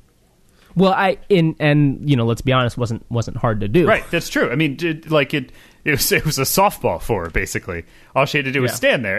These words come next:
Speaker 2: and then Trump would look domineering and aggressive. The question is, I mean, is that gonna work in a presidential campaign?
Speaker 1: Um, yeah, I mean, I think that's something that we're gonna, we're gonna see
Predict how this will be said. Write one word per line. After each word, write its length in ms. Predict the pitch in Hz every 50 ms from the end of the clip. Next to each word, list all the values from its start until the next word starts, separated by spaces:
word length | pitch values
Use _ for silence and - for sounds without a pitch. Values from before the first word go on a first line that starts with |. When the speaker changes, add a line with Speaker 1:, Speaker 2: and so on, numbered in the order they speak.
| -
Speaker 2:
and 140 | 131 123 123
then 160 | 131 123 117
Trump 340 | - - 143 131 120 120 -
would 100 | 120 101
look 220 | 110 107 98 - -
domineering 500 | 117 101 98 95 92 95 95 92 92 95
and 80 | 90
aggressive. 380 | 87 87 131 143 - - - - _ _ _ _ - _ _ - _
The 80 | - 131
question 340 | - 226 247 - - 165 147
is, 320 | 135 135 127 120 - - - _ _ _ _ _ _ _ _ _ _ _ _ _ _ - - -
I 40 | 127
mean, 300 | 120 120 120 117 107 110 - - - - -
is 140 | 131 107 -
that 160 | 135 123 -
gonna 160 | 123 117 107
work 240 | 104 113 117 113 -
in 60 | 110
a 40 | 95
presidential 460 | - 101 92 90 87 104 120 - -
campaign? 360 | - - - - - - - - - - - - - - - _ _ _ _ - _ _ _ _ _ _ _ - - - - _ _ - - - _ _ _ _ _ _ _ _ - - -
Speaker 1:
Um, 640 | 131 131 127 123 123 123 123 120 117 117 113 - - - -
yeah, 300 | - 131 165 180 143 110
I 180 | - - 110 113
mean, 200 | 117 117 110 95
I 100 | 113 110
think 200 | - 131 117 101
that's 180 | 120 117 - -
something 240 | 123 107 113 117
that 120 | 110 113 92
we're 140 | 113 110 107
gonna, 380 | 117 110 110 110 110 107 95 107
we're 60 | 113
gonna 180 | 107 110 107
see 640 | 101 - - - 131 117 113 113 113 110 110 107 104